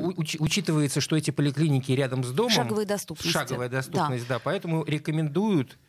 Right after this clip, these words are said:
Speaker 1: не пользоваться общественным транспортом, если есть необходимость вызывать, э, такси для
Speaker 2: Ну,
Speaker 1: того, чтобы
Speaker 2: видимо, так, да.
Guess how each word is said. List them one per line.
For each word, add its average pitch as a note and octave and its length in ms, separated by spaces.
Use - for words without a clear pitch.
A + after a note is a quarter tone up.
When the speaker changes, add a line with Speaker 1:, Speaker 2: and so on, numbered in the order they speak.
Speaker 1:
не C#3 120
пользоваться C3+ 500
общественным C#3 440
транспортом, F3+ 480
если C3 260
есть C3+ 260
необходимость C3+ 600
вызывать, C#3 580
э, B2 580
такси C4 440
для F#3+ 180
Speaker 2:
Ну, C4 80
Speaker 1:
того, C#4 160
чтобы A#3+ 140
Speaker 2:
видимо, A#3+ 180
так, D#3 280
да. D#3 240